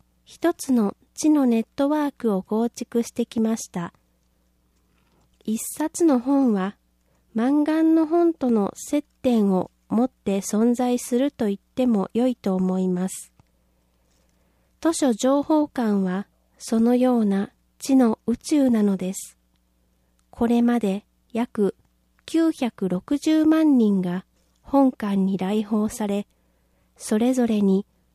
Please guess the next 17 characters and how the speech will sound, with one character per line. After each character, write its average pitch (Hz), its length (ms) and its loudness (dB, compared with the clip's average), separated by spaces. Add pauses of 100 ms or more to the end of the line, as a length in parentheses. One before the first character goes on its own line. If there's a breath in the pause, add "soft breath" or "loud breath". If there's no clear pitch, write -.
(120)
独 277 260 -2
自 277 220 0
の 220 220 2 (280)
知 - 160 -4
の 240 200 4
宝 294 260 0
庫 196 280 -4
を 190 100 -6
築 214 300 -4
い 226 100 0
て 214 160 -6
こ 208 140 -6
ら 208 120 -4
れ 208 140 -2
ま 208 140 0
し - 100 -12
た。 - 260 -10